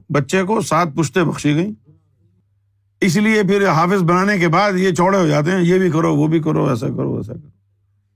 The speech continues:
جیسا اب یہ اللیگل جو آرمی چیف بنا ہوا ہے، وہ لوگوں نے کہا کہ اس نے کوئی دو ڈھائی سپارے حفظ کیے تھے، تو یہ اپنے آپ کو حافظ کہتا ہے۔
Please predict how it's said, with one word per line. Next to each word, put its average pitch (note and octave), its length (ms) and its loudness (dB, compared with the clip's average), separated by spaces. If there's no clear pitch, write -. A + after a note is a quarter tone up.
جیسا C3 220 0
اب D#3+ 100 0
یہ E3+ 160 2
اللیگل D#3+ 580 2
جو D3+ 120 2
آرمی D3 520 2
چیف D3+ 240 0
بنا B2+ 220 0
ہوا A#2 280 0
ہے، F#2 120 -6
وہ D3 140 -2
لوگوں F3 320 2
نے F#3+ 120 0
کہا E3 220 0
کہ F#3+ 160 0
اس E3 100 0
نے F3 140 0
کوئی F3 240 2
دو C#3 320 0
ڈھائی D#3 240 2
سپارے D3+ 460 0
حفظ B2 320 0
کیے E3+ 220 2
تھے، D#3+ 180 -2
تو C#3+ 60 -2
یہ D#3 120 2
اپنے D3+ 240 0
آپ D3+ 120 2
کو D3 160 0
حافظ B2 280 0
کہتا B2 240 -2
ہے۔ - 60 -10